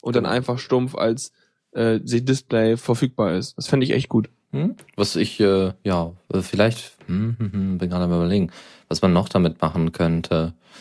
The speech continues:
Speaker 2: äh, ob es da irgendwie, gut, mit dem Raspberry Pi könnte man das machen, vielleicht noch mal mit dem Smartphone, aber das macht nicht so wirklich Sinn, da noch irgendwie was Separates anzuschließen. Okay.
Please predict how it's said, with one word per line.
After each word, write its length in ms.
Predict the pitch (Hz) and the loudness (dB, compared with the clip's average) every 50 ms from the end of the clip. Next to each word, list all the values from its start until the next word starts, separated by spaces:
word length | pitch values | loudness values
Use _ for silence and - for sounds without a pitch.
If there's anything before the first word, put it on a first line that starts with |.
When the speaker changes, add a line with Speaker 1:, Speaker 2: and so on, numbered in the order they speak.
| - - - - - _ _ | -20 -20 -20 -20 -20 _ _
Speaker 2:
äh, 60 | - 87 | -4 -2
ob 580 | 85 82 82 85 82 - - - - - - | 0 0 0 0 -2 -2 -2 -4 -4 -2 -4
es 220 | 90 85 - - - | -4 -4 -4 -4 -2
da 160 | 87 85 85 | 0 0 0
irgendwie, 300 | 85 87 87 87 87 87 | 0 -2 -2 -2 -2 -2
gut, 280 | - 82 85 95 87 | -2 0 0 2 2
mit 100 | 80 87 | 4 4
dem 120 | 87 87 90 | 4 4 4
Raspberry 320 | 95 101 104 - 95 95 90 | 4 2 2 2 0 2 2
Pi 160 | 104 113 117 | 2 0 0
könnte 200 | - 131 120 117 | 0 0 0 2
man 100 | 120 117 | 2 2
das 160 | 113 110 - | 0 0 0
machen, 300 | 117 110 110 113 110 104 | -2 -2 0 -2 -2 -2
vielleicht 220 | - 104 104 - | -2 -4 -2 0
noch 60 | 107 104 | 2 2
mal 60 | 98 | 2
mit 140 | 98 95 92 | 2 0 -2
dem 20 | |
Smartphone, 800 | - - 107 110 131 151 - - - - 143 147 147 147 143 131 | -2 -2 0 0 0 -2 -4 -2 0 2 4 4 2 2 0 -2
aber 100 | 120 117 | -2 -2
das 180 | 107 98 - | -4 -4 -4
macht 160 | - 95 92 | -4 -4 -2
nicht 120 | - 90 85 | -4 -4 -4
so 140 | 85 78 - | -4 -4 -6
wirklich 260 | 80 - - - - | -8 -10 -10 -14 -8
Sinn, 260 | - 80 80 78 80 - _ _ | -4 -4 -4 -4 -4 -8 _ _
da 120 | - 76 78 | -6 -4 -4
noch 160 | 78 76 - - - | -4 -4 -6 -8 -6
irgendwie 300 | - 78 80 78 80 76 | -6 -6 -4 -6 -6 -6
was 100 | 82 87 | -6 -8
Separates 420 | - - - - - - - - - | -8 -8 -8 -8 -8 -10 -10 -10 -10
anzuschließen. 520 | - - - - _ - 98 - _ - | -10 -10 -12 -12 _ -14 -14 -12 _ -10
Okay. 300 | - 98 - - - - | -8 -8 -6 -4 -6 -6